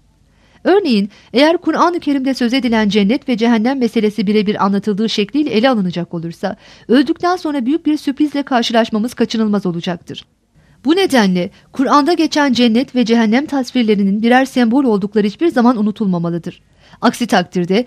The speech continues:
kendi yarattığınız imajların sonucunda kendinizi alevler arasında yanıyor görebilir ya da altından ırmaklar akan çimenler üzerinde yan gelip yatıyor bulabilirsiniz. Öte alem hakkında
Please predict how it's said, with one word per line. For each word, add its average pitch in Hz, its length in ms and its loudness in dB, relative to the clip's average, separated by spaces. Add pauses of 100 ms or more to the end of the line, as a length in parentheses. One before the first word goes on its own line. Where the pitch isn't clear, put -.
(160)
kendi 233 300 4
yarattığınız 269 580 2
imajların 220 460 2
sonucunda 185 540 0
kendinizi 233 540 2
alevler 208 380 2
arasında 233 360 0
yanıyor 214 420 4
görebilir 180 500 0
ya 220 120 2
da 190 160 0 (200)
altından 269 480 4
ırmaklar 233 420 4
akan 277 300 0
çimenler 240 420 2
üzerinde 202 440 2
yan 240 180 2
gelip 240 240 -2
yatıyor 214 420 0
bulabilirsiniz. 175 600 -6 (720)
Öte 247 240 4
alem 185 300 4
hakkında 196 360 0